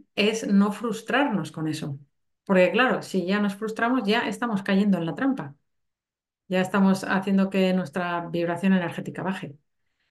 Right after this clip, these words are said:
Y esa, desde luego, no es la mejor manera de ayudar a nadie. Es la peor. O sea, si, por ejemplo, queremos ayudar a alguien, le damos una serie de consejos, no nos hace caso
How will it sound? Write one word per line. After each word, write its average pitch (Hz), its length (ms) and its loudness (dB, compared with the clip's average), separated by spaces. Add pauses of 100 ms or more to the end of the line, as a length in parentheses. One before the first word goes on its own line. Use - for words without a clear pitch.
Y 214 100 0
esa, 214 220 4
desde 190 300 4
luego, 277 360 4
no 208 380 4
es 247 380 -2
la 180 180 -2
mejor 165 300 0
manera 170 400 0
de 175 160 -2
ayudar 160 420 -4
a 170 80 -4
nadie. 156 320 -6
Es 190 120 -2
la 190 120 2
peor. 165 260 -2
O - 440 -20
sea, 185 200 2
si, 208 360 2 (100)
por 190 120 4
ejemplo, 185 440 2 (440)
queremos 196 320 6
ayudar 190 280 6
a 170 100 2
alguien, 156 400 -4 (100)
le 180 180 2
damos 180 280 2
una 185 140 4
serie 175 200 0
de 170 120 0
consejos, 160 460 -4
no 190 140 8
nos 190 180 8
hace 180 160 -2
caso 156 320 -6